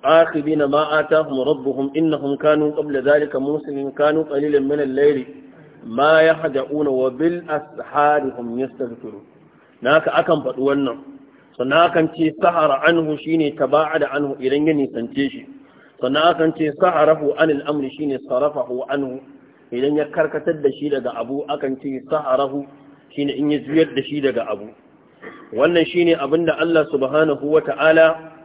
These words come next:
ya faɗa. Malamai sun ce kalman as-sihru a Qur'ani a babin al-wujuh wan nazair tana zuwa da ma'anoni kamar haka.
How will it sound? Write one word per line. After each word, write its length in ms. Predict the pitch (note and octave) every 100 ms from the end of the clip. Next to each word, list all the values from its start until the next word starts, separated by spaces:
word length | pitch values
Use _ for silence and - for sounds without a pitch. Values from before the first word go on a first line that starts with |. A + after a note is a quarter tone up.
| - _ _ _ -
ya 220 | B2 D#3+
faɗa. 360 | B2+ G#2+ G#2+ - - _ _ _ _ _ _ _ _
Malamai 500 | B2 C3+ D3 D#3+ F#3+
sun 180 | G3 G3 G3
ce 120 | F3+
kalman 360 | F#3 G#3 G#3 F3+
as-sihru 640 | D3+ - - F3+ F3+ E3+
a 120 | C#3+
Qur'ani 640 | C#3 C#3 C#3 D3 D#3+ D#3+ A2 G#2+ - - _ _ _ _ _ -
a 60 | B2+
babin 420 | C#3+ F3+ F#3 E3+ D3+
al-wujuh 520 | C#3+ C#3 C3+ E3 D#3+
wan 280 | D3 C3+ C3
nazair 440 | B2 D3+ C#3 B2+
tana 280 | E3+ E3 D3
zuwa 240 | C#3 D3+ C3
da 80 | B2
ma'anoni 560 | D3 C#3+ D#3 D3+ D#3+
kamar 320 | D#3 A#2 A#2+ B2
haka. 240 | C3